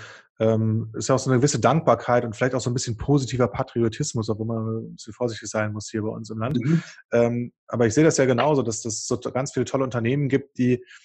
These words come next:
Speaker 1: ähm, es einfach wert sind, nach einer Digitalisierungsphase, die vielleicht in zehn Jahren irgendwie abgeschlossen ist und da niemand mehr drüber redet,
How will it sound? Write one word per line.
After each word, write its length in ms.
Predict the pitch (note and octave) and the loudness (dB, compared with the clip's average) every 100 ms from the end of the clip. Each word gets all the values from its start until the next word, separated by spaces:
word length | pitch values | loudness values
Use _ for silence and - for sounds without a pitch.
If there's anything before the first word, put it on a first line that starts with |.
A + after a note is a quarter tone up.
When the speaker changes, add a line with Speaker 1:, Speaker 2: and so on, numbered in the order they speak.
| _ _ _ | _ _ _
Speaker 1:
ähm, 220 | A#2 A#2 A#2+ | 0 2 0
es 140 | G#2 | -2
einfach 300 | G#2+ A#2 G#2+ | -2 -2 4
wert 260 | A#2+ D#3+ E3 | 6 6 4
sind, 360 | C#3 C3+ C3+ _ _ _ _ _ _ | -4 -6 -8 _ _ _ _ _ _
nach 460 | A#2 A2+ C3 C#3+ - | -4 -2 0 -4 -8
einer 580 | - B2 B2 A#2+ A#2+ A2 - - | -10 -6 -2 0 -2 -6 -14 -12
Digitalisierungsphase, 2000 | A2+ A2+ B2+ A#2+ G#2+ A2+ E3+ C3 B2 A#2+ - - - A#2+ B2+ C#3 A#2+ B2 B2 A#2 | -10 -8 -4 -2 -2 0 2 4 2 2 -2 -4 -2 2 4 4 4 4 4 0
die 140 | G#2+ A2+ | -2 -2
vielleicht 240 | B2 A#2 | 0 -2
in 80 | A#2 | -4
zehn 320 | - B2+ C#3 | 0 2 2
Jahren 260 | B2+ B2 B2 | 2 2 0
irgendwie 380 | A#2+ A#2+ A#2 C3 | -2 -2 -2 -2
abgeschlossen 600 | - D#3 - A2+ - A#2 | -2 -4 0 0 -2 -6
ist 120 | G#2+ | -8
und 80 | A#2 | -4
da 80 | A2+ | -2
niemand 260 | B2+ A#2+ | 0 0
mehr 100 | A#2 | -2
drüber 280 | A2 A2+ A2 | 0 2 4
redet, 300 | A#2+ D3 D3 | 4 2 0